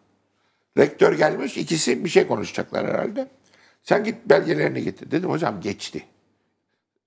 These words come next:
O seni ilgilendirmez." dedi. Şimdi o zaman Kemal Hoca hem, e, rektörler konferansının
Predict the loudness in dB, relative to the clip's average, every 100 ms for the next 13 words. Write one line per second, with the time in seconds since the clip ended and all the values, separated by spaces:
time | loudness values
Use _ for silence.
0 | -10 -4 -2 -2 -4 -4 -6 -10 -16 -18
1 | _ _ _ _ _ _ _ _ _ _
2 | _ _ _ _ _ _ _ _ _ _
3 | _ -10 -2 0 4 4 4 0 -10 -20
4 | -2 2 4 2 4 2 2 -6 -14 0
5 | 0 0 -14 _ _ _ _ _ _ _
6 | _ _ -16 -14 -14 -18 -20 -20 _ _
7 | _ _ _ -4 -4 -2 -2 -2 -2 -4
8 | -2 -6 -6 -6 -8 -12 -16 -18